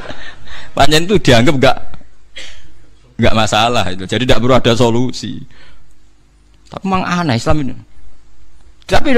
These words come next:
orang luar negeri ya aneh, wong karuan ra salat kok gaya pakaiane ifah berukut.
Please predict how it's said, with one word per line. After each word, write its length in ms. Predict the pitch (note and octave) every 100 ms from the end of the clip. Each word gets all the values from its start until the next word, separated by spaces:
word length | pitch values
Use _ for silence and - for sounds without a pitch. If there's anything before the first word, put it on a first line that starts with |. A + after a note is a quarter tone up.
| A3
orang 420 | G#3+ - G3+ G#3
luar 220 | G#3 G3+
negeri 320 | G3+ B3+ A#3+
ya 160 | E3+ D#3
aneh, 100 | C3+
wong 140 | D3+
karuan 340 | D3+ D3 D3 C#3
ra 160 | C3 B2+
salat 400 | A#2 G2+ C#3 -
kok 80 | -
gaya 320 | - G#2 G#2+
pakaiane 560 | G#2+ G#2 A2 A#2 B2 A2
ifah 560 | A2+ - C3 - - - - - - - - - -
berukut. 400 | F#2+ G2 - -